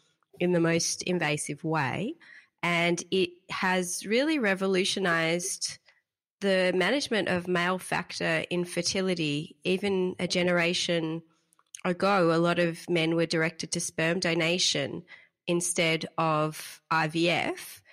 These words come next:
uh, because I V F's only been around for about thirty to forty years in mainstream clinical practice. And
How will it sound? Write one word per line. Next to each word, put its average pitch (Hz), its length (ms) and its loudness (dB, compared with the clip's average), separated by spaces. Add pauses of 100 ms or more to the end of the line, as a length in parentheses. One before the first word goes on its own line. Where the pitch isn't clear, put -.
(260)
uh, 160 140 0
because 175 260 -2
I 170 200 0
V 175 120 2
F's 160 200 -2
only 160 220 0
been 160 180 0
around 151 440 2
for - 140 -4
about 139 460 -2 (720)
thirty 165 260 2
to 156 80 2
forty 151 720 -2
years 165 580 0
in 151 160 -2
mainstream 151 540 -2
clinical 147 500 -4
practice. - 840 -6 (500)
And 180 400 2